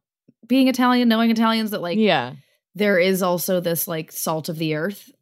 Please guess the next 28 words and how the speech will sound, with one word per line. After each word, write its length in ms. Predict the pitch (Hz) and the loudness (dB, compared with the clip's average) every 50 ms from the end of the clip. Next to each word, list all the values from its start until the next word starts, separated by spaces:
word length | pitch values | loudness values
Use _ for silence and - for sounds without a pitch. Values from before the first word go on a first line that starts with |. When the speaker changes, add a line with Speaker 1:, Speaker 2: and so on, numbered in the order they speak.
| _ | _
Speaker 2:
Mm. 160 | - 196 190 190 | -6 -4 0 0
Speaker 1:
vibe, 560 | 175 160 160 170 180 208 220 233 240 240 226 | 2 2 2 2 0 0 0 0 0 0 2
you 160 | 220 233 240 | 4 4 4
know? 200 | 240 240 240 233 208 | 4 4 4 4 4
Speaker 2:
Mm-hmm. 80 | 196 202 | 4 2
Speaker 1:
Like, 200 | 208 214 220 - | 2 0 0 -2
you 160 | 190 208 220 | 0 2 2
think 180 | 196 180 185 220 | 2 2 2 2
about 240 | 208 180 170 170 | 2 2 2 0
Speaker 2:
Mm-hmm. 80 | 175 180 | 0 0
Speaker 1:
the 440 | 175 170 165 165 160 160 160 165 - _ _ _ _ - | -2 -2 -2 -2 -4 -6 -8 -12 -16 _ _ _ _ -8
literal, 540 | 214 190 190 214 214 220 214 202 196 185 | -4 0 0 2 2 4 4 4 4 2
like, 260 | 180 175 165 165 165 - | 2 0 -2 -4 -6 -4
land 540 | 180 175 165 165 170 165 156 151 147 135 - | -2 0 0 2 2 0 0 -2 -6 -6 -6
of 160 | - 160 147 | -6 -6 -4
Italy 360 | - 156 156 156 147 143 131 98 | -4 -4 -4 -4 -4 -6 -6 -6
and, 140 | 98 120 147 | -8 -10 -10
like, 160 | 139 135 - | -10 -12 -12
people 240 | - 160 139 - 120 | -14 -14 -14 -12 -12
there, 180 | 113 110 95 98 | -12 -14 -14 -12
and 160 | 110 131 139 | -10 -8 -8
you're, 180 | 135 135 127 - - | -6 -8 -10 -10 -12
you're 160 | 147 143 143 | -12 -10 -10
like, 220 | 135 127 123 - - _ | -10 -10 -12 -14 -16 _
"Yeah, 220 | - 220 240 208 - 87 - | -12 -12 -12 -12 -12 -14 -18
I 100 | 131 147 | -18 -18
really," 340 | 147 151 160 151 143 160 160 | -16 -16 -16 -12 -8 -6 -4
Speaker 2:
Yes. 280 | 147 82 80 - - | -4 -4 -6 -10 -14